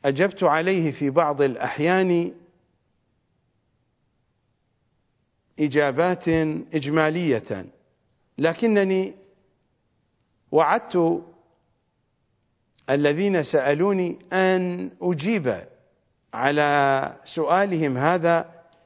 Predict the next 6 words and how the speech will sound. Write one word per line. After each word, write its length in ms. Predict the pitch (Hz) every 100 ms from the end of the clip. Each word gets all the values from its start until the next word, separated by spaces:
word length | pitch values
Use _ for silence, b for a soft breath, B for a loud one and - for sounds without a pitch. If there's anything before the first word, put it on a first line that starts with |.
| -
إذا 280 | 135 139 143
ما 200 | 135 131
سنحت 800 | 123 185 175 139 160 - - - _ _ _ _ _ _ _ _ _ _ _ _ _ _ _
فرصة 760 | _ - 196 - 175 151 160 147
مؤاتية، 880 | 143 - 139 147 143 - 92 - _ _ _ _ _ _ _ _ _ _ _ _ _ _ _
وأعتقد 880 | - 147 135 165 208 185 143 156